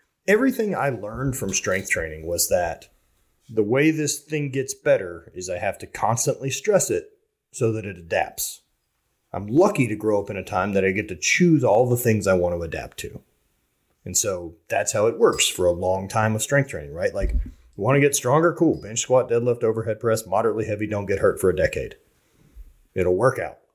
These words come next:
There's some better ways to do it. There's worse ways to do it. But that one, it still needs time. Whereas, why wouldn't I treat my head the same way, right? Like, like pushing myself to be uncomfortable, trying new things or learning new stuff or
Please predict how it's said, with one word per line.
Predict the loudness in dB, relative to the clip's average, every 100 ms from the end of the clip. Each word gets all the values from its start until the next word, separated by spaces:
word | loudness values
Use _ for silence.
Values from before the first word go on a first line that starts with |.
| _ _ _ _ _ _ _
There's | -10 -8
some | -10 -8 0
better | 2 2
ways | -2 -8 -10
to | -10
do | -4 -4
it. | -4 _ _ _
There's | 0 2
worse | 2 0 0
ways | -6 -6
to | -12
do | -20
it. | -20 _ _
But | -16 -4
that | -2 2
one, | 2 2 0 _ -10
it | -4
still | 2 4 4
needs | 2 0
time. | -2 -4 -6 -20 _ _ _ _ _
Whereas, | 4 6 4 2 -4 _ _ _ _ _ _ -10
why | 0 4 6
wouldn't | 6 6 6
I | 4
treat | 2 2 4 2 -4 -18 _ _ _ _ _ -20 _ _ _ _ _ _ -6
my | -2
head | 2 4 4
the | 2
same | -2 -2 -6
way, | -6
right? | 0 2 2
Like, | 0 -6 -8
like | -10 2
pushing | 4 4 -2
myself | -10 -8 -8 -10
to | -16
be | -16
uncomfortable, | -12 -12 -10 -6 -2
trying | 0 2 0 -2
new | -6
things | -4 -4 -4 -6
or | -6
learning | -8 -8 -8
new | -4
stuff | -2 0 0 0
or | -2 -4